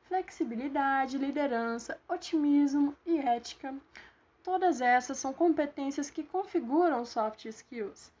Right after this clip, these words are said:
E acho que ficou bem evidente que elas estão super baseadas e,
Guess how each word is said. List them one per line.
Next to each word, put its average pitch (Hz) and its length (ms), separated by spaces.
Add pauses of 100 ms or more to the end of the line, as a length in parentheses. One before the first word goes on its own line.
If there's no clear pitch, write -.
(280)
E 330 160
acho 226 380
que - 100
ficou 302 320
bem 320 320
evidente 247 540
que 277 100
elas 277 180
estão 320 340
super 311 720
baseadas 240 840
e, 254 180